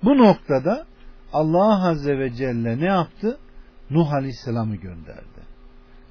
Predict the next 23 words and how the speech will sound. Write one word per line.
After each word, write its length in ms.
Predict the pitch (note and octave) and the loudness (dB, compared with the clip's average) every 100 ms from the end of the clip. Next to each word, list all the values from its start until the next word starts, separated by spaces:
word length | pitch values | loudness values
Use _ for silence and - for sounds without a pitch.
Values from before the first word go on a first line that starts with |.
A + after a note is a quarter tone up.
| - - - - | -20 -20 -20 -2
Nuh 180 | E3+ B3+ | 0 2
Aleyhisselam 680 | B3+ G#3+ F3+ - D#3+ D3+ C#3 | 2 0 -2 -2 0 0 -2
gelip 480 | B2 D3+ G#3+ - - | 0 4 4 2 -6
de 160 | A2+ - - | -6 -8 -4
ilk 220 | A#3 B3+ | -2 -2
söylediği 680 | - - E3+ D#3 D3 C3+ C#3 | -6 0 2 4 2 0 0
onlara 480 | C3+ C#3 C3+ C3 A#2+ | 0 0 0 0 2
davet 420 | C#3 C#3 C#3 - | 4 4 0 0
neydi? 460 | F3 G3+ D#3+ E3+ B3+ - - - - - - - | 2 2 2 -4 -8 -18 -20 -20 -20 -20 -20 -4
"Gelin 440 | B2 F3 D#3 G#2+ F#2 C3 | 4 4 4 -2 -6 -2
bir 120 | G3 | 0
olan 360 | F3+ C3+ A2 G#2 | 0 0 -4 -6
Allah'a, 560 | A#2 A#2 A2+ C3 G3+ D#4+ - - - - - - - - | -6 -4 -4 -4 -6 -6 -12 -20 -20 -20 -20 -20 -20 -10
biz 140 | D#3 D#3+ | -4 2
ne 160 | G#3 | 4
için 240 | G#3 - E3+ | 4 0 0
yaratılmıştık? 840 | D#3+ D3 - C#3+ D3 - B3+ B3+ - - - - - - - | 2 0 -2 -6 -6 -8 -12 -14 -16 -20 -20 -20 -20 -20 -20
Kulluk. 420 | - C3 B2+ A#2 - - - - - | -8 -4 -2 -4 -6 -14 -20 -14 4
Her 180 | A3+ | 6
halükarda 720 | B3+ G#3 F#3 F3 - E3 D#3+ D#3 | 6 6 6 4 4 4 4 2
kul 220 | - A#3+ | 2 4
muyuz? 360 | G#3+ F#3+ C#4 - - - - - | 6 4 2 -6 -20 -20 -20 -6
Kuluz. 280 | D#3 B2+ | -2 -2